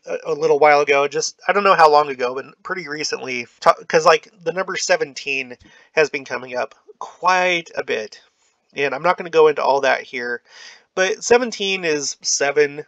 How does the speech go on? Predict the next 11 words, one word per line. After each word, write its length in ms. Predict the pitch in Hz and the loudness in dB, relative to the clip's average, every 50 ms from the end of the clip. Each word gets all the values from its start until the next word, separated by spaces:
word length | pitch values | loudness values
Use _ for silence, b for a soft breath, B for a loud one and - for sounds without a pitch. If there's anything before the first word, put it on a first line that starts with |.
| _ _ - | _ _ -14
plus 400 | - - 135 131 131 - - - | -6 -2 -2 -2 0 -2 -4 -6
ten. 480 | - - 143 139 127 120 117 117 123 - B B B B B B B | -6 -4 -4 -4 -4 -4 -6 -10 -18 -20 B B B B B B B
So 180 | B - 160 156 | B 2 2 4
if 100 | 151 - | 4 2
you're 160 | 156 156 151 | -2 -4 -4
talking 480 | 147 - - 165 165 - - 170 156 | -4 0 4 4 4 4 2 -6 -6
in 140 | 151 147 143 | -4 -2 0
a 200 | 135 131 127 123 | 0 0 0 0
symbolic 720 | - - - 135 131 123 135 131 135 139 135 131 127 - - b b b b b b b | -2 -4 -6 -8 -4 2 4 4 4 4 2 -2 -4 -8 -14 b b b b b b b
numerological 920 | 143 147 165 165 156 160 156 147 147 143 143 143 143 - - 143 139 127 | -14 -12 -10 -8 -2 0 0 2 4 4 2 2 0 -2 -4 -4 -4 -2
language, 560 | 135 139 135 131 127 123 117 117 120 - - | -4 -6 -6 -6 -6 -6 -6 -6 -6 -8 -14